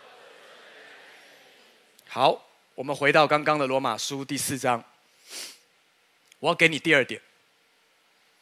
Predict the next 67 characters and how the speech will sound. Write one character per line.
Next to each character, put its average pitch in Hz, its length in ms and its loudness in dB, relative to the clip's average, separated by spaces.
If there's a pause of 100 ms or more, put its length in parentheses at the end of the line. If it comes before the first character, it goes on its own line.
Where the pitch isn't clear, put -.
(400)
亚 160 280 6
伯 180 160 2
拉 262 140 8
罕 269 180 4
可 196 100 0
以 190 120 2
用 220 120 2
他 185 140 0
的 185 80 2
行 156 300 -4
为 135 160 -2
去 175 320 -4
赚 220 520 4
取 - 520 -4 (100)
义 170 240 -6
吗？ 117 260 -8 (920)
好， 110 100 -14
我 110 60 -12
们 131 100 -12
刚 160 120 4
刚 190 100 2
讲 135 160 2
的 120 80 -10
是 143 320 -6
公 190 220 -6
义 175 100 -2
的 131 60 -2
定 156 180 -4
义 131 140 -6
到 123 120 0
底 117 80 -12
是 - 140 -10
什 - 80 -12
么。 104 100 -18 (1040)
现 269 200 -2
在 220 220 8 (180)
亚 170 140 6
伯 214 140 4
拉 311 60 8
罕 294 100 4
可 226 140 4
以 233 60 0
用 247 120 -4
他 247 100 2
的 233 60 2
行 190 160 -2
为 196 80 -2
去 208 100 -6
赚 220 200 0
取 156 160 -4
义 220 200 -2
吗？ 156 220 -2 (680)
第， 269 320 -4
第 262 100 0
四 233 160 -2
章 226 160 4
的 190 80 0
第 226 140 0
二 247 160 6
节 170 100 -2
到 185 100 4
第 196 120 -2
四 202 180 -4
节 151 100 -2
这 156 80 -4
边 175 160 -2
说， 175 280 -2